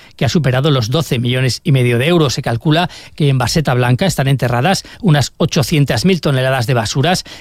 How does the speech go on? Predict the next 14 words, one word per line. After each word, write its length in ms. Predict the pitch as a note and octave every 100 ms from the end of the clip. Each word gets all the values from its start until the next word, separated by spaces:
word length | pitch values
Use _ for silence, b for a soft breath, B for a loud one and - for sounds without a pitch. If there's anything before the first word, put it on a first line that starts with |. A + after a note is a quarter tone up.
| B
que, 100 | C#3+
sobre 220 | C#3+ B2+
todo 220 | D#3 D3
cuando 240 | C3 B2+ D#3
llovía, 400 | C3+ B2 C3+ C3
provocaban 440 | D3+ C3 C3+ B2+
filtraciones 640 | - F3 C#3 A#2+ C#3+ C3+
contaminantes 760 | - B2+ E3 C#3 B2+ A2+ C3 - B B
en 100 | G3
algunos 420 | D#3+ B2 C3+ A#2+ C#3
acuíferos 600 | A#2+ B2+ - G#2+ G#2+ - B B
de 200 | C3+ A2+
la 80 | -
zona. 400 | - - -